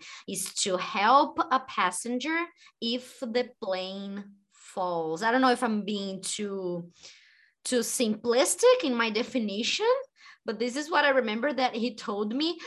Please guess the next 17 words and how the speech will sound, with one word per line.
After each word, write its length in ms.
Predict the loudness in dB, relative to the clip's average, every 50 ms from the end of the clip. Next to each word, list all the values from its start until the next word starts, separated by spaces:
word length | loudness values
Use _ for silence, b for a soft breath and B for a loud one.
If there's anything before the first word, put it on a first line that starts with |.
| -14 B B
So 180 | -2 0 2 4
I 60 | 4
was 160 | 4 2 2
like, 260 | 0 0 0 -2 -2 -4
"Wow." 680 | -8 -8 0 2 6 6 8 8 8 8 6 6 6 4
And 160 | 2 2 0
it's 280 | 0 -2 -2 -8 -14 -6
like 240 | -2 -2 -2 -2 -2
you 80 | -4
said, 380 | -4 -2 0 0 2 2 0 0
it's 240 | -2 -4 -6 -8 -8
not 360 | -2 4 6 6 6 6 4
what 200 | -2 -4 -4 -2
comes 220 | -4 -2 -2 -2 -2
to 100 | 2 2
our 200 | 2 4 4 2
mind 260 | 4 4 4 4